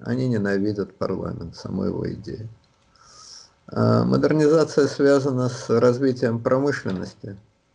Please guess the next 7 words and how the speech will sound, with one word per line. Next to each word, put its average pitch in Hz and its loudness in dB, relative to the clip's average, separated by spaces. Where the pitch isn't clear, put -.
и - -8
они 127 0
не 123 2
доверяют, 113 4
не 107 -4
любят, 101 -8
э, - -18